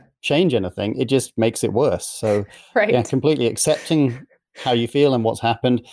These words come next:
Speaker 1: and then being able to adapt to it and,
Speaker 2: Mm-hmm.
Speaker 1: and finding other things where you can channel that energy so you don't just get frustrated. And I think
Speaker 2: Yeah.
Speaker 1: one of the dangers people can have is, "Okay, well, I can't run, so I'm gonna now do twenty hours a week of cycling,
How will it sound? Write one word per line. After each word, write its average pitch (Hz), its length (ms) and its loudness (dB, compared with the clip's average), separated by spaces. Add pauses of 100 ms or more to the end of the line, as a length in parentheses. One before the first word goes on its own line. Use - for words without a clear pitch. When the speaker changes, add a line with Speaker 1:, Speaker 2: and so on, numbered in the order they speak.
(340)
Speaker 1:
and 135 180 0
then 135 160 2
being 127 160 2
able 107 200 0
to 113 80 -2
adapt 104 380 -2
to 117 100 -2
it 113 160 -2 (280)
and, 110 240 0
Speaker 2:
Mm-hmm. - 80 0
Speaker 1:
and 110 260 0
finding 120 400 0
other 117 180 -2
things 120 340 -2
where 117 100 4
you 113 100 -4
can 113 120 -10
channel 120 320 0
that 110 140 2
energy 117 380 0
so - 120 -6
you 104 120 -2
don't 113 160 -4
just - 120 -10
get - 140 -6
frustrated. 123 560 -4
And 98 100 -12 (440)
I 127 60 0
think 165 140 0
Speaker 2:
Yeah. 151 60 0
Speaker 1:
one 143 100 4
of 123 40 -2
the 120 60 -4
dangers 120 340 0
people 104 240 -2
can 104 80 -6
have 110 220 -2
is, 98 200 -4
"Okay, 147 220 2
well, 107 100 4
I 107 60 0
can't 156 420 -2
run, 110 260 0
so 117 140 -2
I'm 117 100 2
gonna 117 160 2
now 120 240 2
do 104 300 0 (500)
twenty 156 420 -2
hours 123 280 2
a 113 40 -6
week 113 180 0
of 110 80 -4
cycling, 107 680 -2